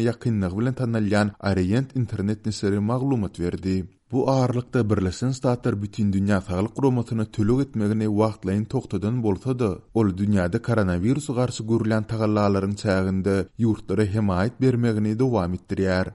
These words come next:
Şu aýyň başynda Amerikanyň Türkmenistana covid on dokuzdan gorunmak üçin meditsina kömegi görnüşinde dokuz ýüz ýigirme müňden gowrak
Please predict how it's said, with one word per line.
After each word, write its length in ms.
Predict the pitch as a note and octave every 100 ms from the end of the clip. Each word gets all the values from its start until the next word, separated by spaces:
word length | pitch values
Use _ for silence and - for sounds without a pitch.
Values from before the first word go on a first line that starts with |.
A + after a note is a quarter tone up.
| -
Şu 160 | - C#3
aýyň 320 | B2 C3+ C3
başynda 360 | B2 B2 B2+ A2
Amerikanyň 640 | G2 G#2 A#2 A2+ A#2+ A2+
Türkmenistana 880 | G#2 - - G#2 G2+ - G2 G2 G2+ - -
covid 300 | B2 C#3 D3
on 200 | A#2+ G#2
dokuzdan 560 | G2 - F#2 F#2+ B2 C3
gorunmak 560 | B2+ G#2+ G2 G#2+ A2+
üçin 280 | A2 A2 G#2+ -
meditsina 540 | G2+ G2 G2 - D3+ D3+
kömegi 360 | D3+ A#2 F#2+ G2+
görnüşinde 760 | C3 A#2 A2 A2+ A2 G#2 G#2+ G#2 -
dokuz 380 | A2 - - B2
ýüz 120 | G#2 F#2+
ýigirme 320 | G2+ C3+ D#3
müňden 260 | C#3 A#2 A2
gowrak 320 | A#2+ G#2+ F#2+